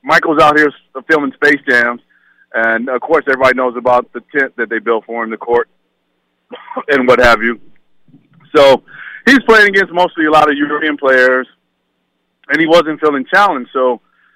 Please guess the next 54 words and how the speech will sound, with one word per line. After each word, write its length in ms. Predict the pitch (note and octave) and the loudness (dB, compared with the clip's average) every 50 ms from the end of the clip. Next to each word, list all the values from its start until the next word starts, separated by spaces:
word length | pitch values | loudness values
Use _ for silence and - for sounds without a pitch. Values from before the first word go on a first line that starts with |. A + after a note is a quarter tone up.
| _ _ _ _ _ - | _ _ _ _ _ -10
he 140 | F#3 A3+ | -8 -6
called 280 | G#3 - F#3 E3 D#3+ D#3 | -2 0 2 2 4 4
up 120 | D3+ C#3+ | 2 2
Magic 340 | C#3 D3+ D#3+ F3+ F3+ D#3 C#3+ _ _ _ _ _ _ _ - | 4 2 2 2 2 -2 -8 _ _ _ _ _ _ _ -12
and 160 | B2+ B2 B2 - C#3+ | -10 -10 -6 0 2
said, 160 | C#3 B2+ C3 D3 | 2 2 4 2
"Hey, 160 | D3+ C#3+ C3+ | 2 2 0
you 140 | C3+ D3 D3 | 0 -2 -4
know, 120 | C3 B2+ | -4 -4
you 100 | B2+ C3 | -4 -2
got 120 | D#3+ E3 | -2 -2
any 120 | D#3+ D#3 C#3+ | -2 -2 -2
guys 380 | D#3 D#3 D#3 D#3+ D#3+ D#3+ D#3+ D3 C3 | -2 0 0 2 2 0 0 -2 -2
that 80 | C#3 C3+ | -6 -6
can 100 | A#2 A2+ | -6 -6
come 180 | C#3+ C#3+ C#3 | -8 -6 -4
down 160 | C#3+ C#3+ D3 | -4 -6 -4
here 120 | D3 C#3+ C3 | -4 -6 -6
and 100 | B2 A#2 | -6 -4
play, 480 | - D3+ D#3 D#3 D3+ D#3 D#3 D3+ D3+ | -2 0 2 4 4 4 2 2 0
you 100 | D3 C#3+ B2 | -2 -6 -6
know, 360 | A2+ A2 A2 A2 A2 G#2 G#2+ _ _ _ _ - | -8 -8 -8 -8 -10 -12 -16 _ _ _ _ -4
local 360 | C3 C#3 C#3 D3 C#3 C3+ C3+ | -4 -4 -4 -4 -8 -6 -6
N 80 | C#3 C3+ | -6 -4
B 100 | C3+ C3+ | -2 -2
A 100 | C3+ C3 | -2 -2
guys?" 240 | C#3+ C#3 C#3+ C#3 C3+ | -2 -2 -2 -2 -4
So 120 | - C#3 C3+ | -6 -6 -6
he's, 100 | C#3+ - _ _ _ _ | -6 -8 _ _ _ _
Magic 420 | B2 B2 B2 B2+ C#3 D#3 D#3+ F3 - | -16 -8 -2 0 0 0 0 -2 -4
called 200 | - C3 C3 C3+ | -2 -2 -2 -2
me 40 | C3 | -2
and 60 | - | -6
said, 80 | C3 | -2
"Little 160 | C3 D3 E3+ - - | 0 0 0 0 0
fella, 180 | D#3 C3 B2 | -2 -2 -2
can 120 | A#2+ B2+ C3+ | -2 -4 -8
you 80 | C#3 | -6
take 180 | - C#3+ C3+ B2+ | -2 -2 -2 -2
a 60 | C3 | -4
group 200 | A2+ A#2 A#2+ B2 | -8 -8 -10 -10
of 80 | C3 B2+ | -8 -6
guys 280 | - D#3 D#3+ D#3 D3 C#3 | -4 -2 -2 -2 -4 -4
down 220 | A3 C4 B3 F#3 | -2 -2 -2 0
there?" 140 | D3 B2 A#2 - | -2 -4 -4 -4
So 60 | D3 | -6
I 60 | D3 - | -8 -8
said, 80 | - - - B3 | -10 -10 -4 -2
"Yeah, 160 | A#3+ G#3+ F#3 | -2 -2 -2
okay." 280 | F#3+ - E3+ D#3+ D#3+ E3 _ _ _ _ _ _ _ _ _ _ _ _ - - | -4 -2 -2 -2 -2 -2 _ _ _ _ _ _ _ _ _ _ _ _ -2 2
So 60 | F#3 | 4
all 300 | E3 D#3+ E3 F3+ A3 A#3 | 4 4 4 4 2 2
my 140 | A#3+ A3+ G#3+ F#3+ | 2 0 0 2
guys 380 | F#3 F#3 F#3+ F#3+ F#3 F3 E3 | 2 4 4 6 4 4 2